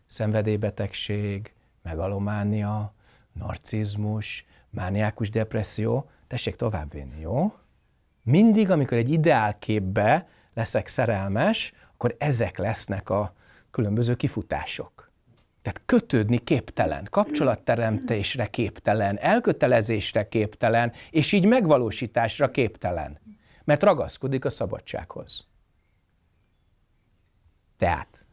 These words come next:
amikor a botot kell megfogni, akkor fogjam meg azt. Amikor a poharat kell megfogni, akkor fogjam meg azt. Most ezt a mindennapi élet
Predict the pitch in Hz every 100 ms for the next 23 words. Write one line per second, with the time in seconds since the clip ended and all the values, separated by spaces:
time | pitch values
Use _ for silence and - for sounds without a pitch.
0 | _ 123 117 - 110 107 107 _ - 104
1 | 139 147 147 - 139 120 110 101 - 107
2 | 113 185 165 - 104 - 110 101 98 87
3 | 82 85 143 - - _ _ _ _ _
4 | - 110 170 165 269 247 190 117 85 -
5 | 113 104 82 - - 127 156 156 170 -
6 | 156 127 123 120 113 113 82 - - -
7 | _ _ _ _ _ _ _ _ _ _
8 | _ - 127 151 - 160 269 180 123 -
9 | 127 147 117 98 -